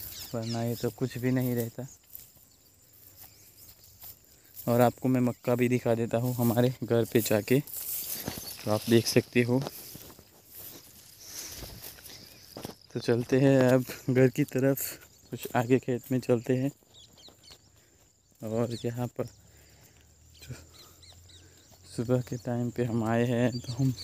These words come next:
और भाइयों वीडियो ज़रूर like कीजिएगा जो आप भी किसान हो तो। और जो हम हंस के बात करेंगे तो आपको लगेगा कि हम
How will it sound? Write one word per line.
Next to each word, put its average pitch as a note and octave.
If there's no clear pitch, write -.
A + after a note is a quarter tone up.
और A#2+
भाइयों A#2+
वीडियो A#2
ज़रूर A#2
like A2+
कीजिएगा A2+
जो A#2
आप A2+
भी A#2
किसान A#2
हो A2+
तो। A#2+
और A#2
जो G#2+
हम A2+
हंस B2+
के D3
बात C3+
करेंगे C3+
तो C3
आपको C3
लगेगा B2
कि B2
हम B2+